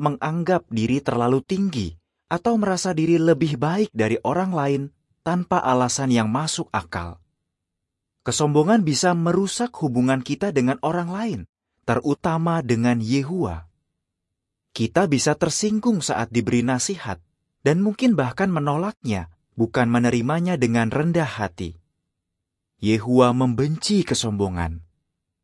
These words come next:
Tapi setan senang kalau manusia meniru sikapnya yang sombong dan membual tentang diri sendiri. Bayangkan betapa senangnya setan saat Nimrod, Firaun,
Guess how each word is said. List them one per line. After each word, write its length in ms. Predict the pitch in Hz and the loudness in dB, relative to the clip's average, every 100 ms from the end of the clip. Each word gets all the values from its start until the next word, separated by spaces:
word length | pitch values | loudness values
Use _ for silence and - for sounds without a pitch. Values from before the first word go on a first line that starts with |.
| _ _ _ - | _ _ _ -6
Tapi 240 | 190 254 | -2 0
setan 400 | 240 190 202 220 | 0 0 0 0
senang 320 | 208 208 226 127 | 0 0 0 0
kalau 320 | 110 113 113 | 2 2 4
manusia 480 | 113 113 - 127 151 | 4 2 2 0 2
meniru 320 | 131 117 117 | 2 2 2
sikapnya 480 | - 113 110 127 127 | 0 -2 -2 2 2
yang 160 | 117 | 2
sombong 560 | 110 127 104 92 110 196 _ _ _ | 0 0 2 2 0 -2 _ _ _
dan 240 | 120 127 | 0 0
membual 560 | 147 147 127 151 208 180 | 2 -2 0 0 2 0
tentang 400 | 120 107 117 127 | -4 -4 -2 0
diri 240 | 107 110 | 0 0
sendiri. 560 | 123 147 151 214 147 80 _ _ _ _ _ _ _ _ _ _ | 0 -2 -4 -4 -6 -8 _ _ _ _ _ _ _ _ _ _
Bayangkan 720 | 113 120 151 180 185 214 165 110 | 0 4 4 2 0 0 2 0
betapa 320 | 113 107 113 | 0 0 -2
senangnya 400 | 127 120 117 117 | 0 0 2 0
setan 480 | 117 113 - 135 156 | 0 -2 -2 -4 -2
saat 280 | - 107 - | -2 -2 -2
Nimrod, 480 | 110 104 101 98 170 _ _ _ - | 0 0 0 0 -2 _ _ _ -4
Firaun, 640 | 123 123 101 98 135 220 | 0 2 2 0 -2 -6